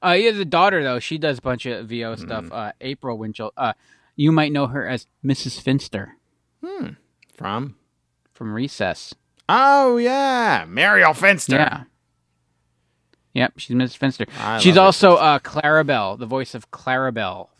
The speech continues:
Speaker 1: from, uh, you know, all the Mickey and Minnie cartoons and shit. For, like, the last twenty-five years.
Speaker 2: Oh, I thought that was, uh, Eek the
Speaker 1: She,
Speaker 2: Cat's
Speaker 1: she's one of those,
Speaker 2: girlfriend.
Speaker 1: like, like,
Speaker 2: That's, that's
Speaker 1: professional, like,
Speaker 2: Annabelle.
Speaker 1: Disney has their, uh,
Speaker 2: Kumbaya.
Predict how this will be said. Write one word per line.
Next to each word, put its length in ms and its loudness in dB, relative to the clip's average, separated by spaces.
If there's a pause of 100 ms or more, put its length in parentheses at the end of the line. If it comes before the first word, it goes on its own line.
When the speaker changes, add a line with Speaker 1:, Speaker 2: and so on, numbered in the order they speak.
Speaker 1:
from, 320 -16 (260)
uh, 220 -20 (100)
you 100 -20
know, 80 -20 (120)
all 160 -14
the 160 -16
Mickey 460 -12
and 100 -8
Minnie 300 -8
cartoons 560 -12
and 100 -14
shit. 240 -8 (800)
For, 140 -12
like, 100 -12
the 80 -8
last 320 -6
twenty-five 640 -4
years. 420 -6 (120)
Speaker 2:
Oh, 80 -8
I 120 -6
thought 200 -6
that 100 -2
was, 300 -6
uh, 240 -6
Eek 140 -12
the 120 -14
Speaker 1:
She, 80 2
Speaker 2:
Cat's 140 0
Speaker 1:
she's 180 0
one 140 0
of 100 0
those, 140 0
Speaker 2:
girlfriend. 80 -6
Speaker 1:
like, 280 -8 (380)
like, 160 -6
Speaker 2:
That's, 40 -20
that's 240 -2
Speaker 1:
professional, 420 -6
like, 200 -8
Speaker 2:
Annabelle. 440 2
Speaker 1:
Disney 80 -6
has 320 -6
their, 260 -8
uh, 300 -8
Speaker 2:
Kumbaya. 760 -6